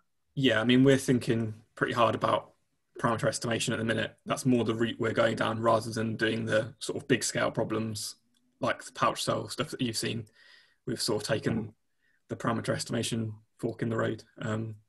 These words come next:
so a lot, a lot, a lot of our attention is focused there at the minute. So,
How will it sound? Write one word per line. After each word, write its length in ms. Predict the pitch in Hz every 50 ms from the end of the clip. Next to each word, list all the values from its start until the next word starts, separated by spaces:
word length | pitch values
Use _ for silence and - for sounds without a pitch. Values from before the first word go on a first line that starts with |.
| _ _ _ _ - _ - _ _ _ _ _ _ _ _ _ _
so 160 | _ - 143
a 40 | 120
lot, 200 | 127 - - -
a 20 | 123
lot, 160 | 131 123 -
a 40 | 135
lot 140 | 135 131
of 60 | 123 113
our 120 | 117 117
attention 340 | 113 - 127 110 107 - -
is 80 | 113
focused 340 | - 120 113 107 - - -
there 120 | - 117 113
at 60 | 113
the 60 | 113
minute. 240 | 110 110 117 120 - _ _
So, 240 | - - - 117